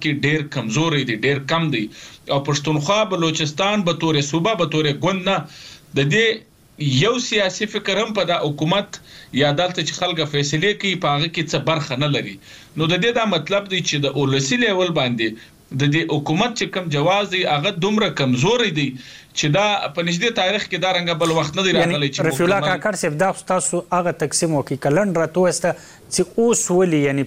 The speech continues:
Speaker 2: په پی ټی ایم باندې په دوه زره څلوېښتم کال کې بندیز لګوي، چې ولې نه مخکې؟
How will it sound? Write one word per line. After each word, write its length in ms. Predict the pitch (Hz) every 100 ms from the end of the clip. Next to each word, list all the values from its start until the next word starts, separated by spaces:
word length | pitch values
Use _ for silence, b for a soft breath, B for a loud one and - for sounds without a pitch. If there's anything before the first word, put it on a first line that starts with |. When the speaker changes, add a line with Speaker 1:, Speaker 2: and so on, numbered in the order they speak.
| 143
Speaker 2:
په 100 | 131
پی 60 | 143 -
ټی 100 | 160
ایم 160 | 165 160 156 151 143
باندې 400 | 143 139 143 139
په 120 | 123
دوه 100 | 147 143
زره 100 | 135
څلوېښتم 400 | 135 131 123 147 139 -
کال 180 | 156 123
کې 160 | - 113
بندیز 340 | 127 139 135
لګوي، 180 | 135 139 139
چې 60 | 139
ولې 180 | 127 135
نه 60 | 135 -
مخکې؟ 300 | 147 -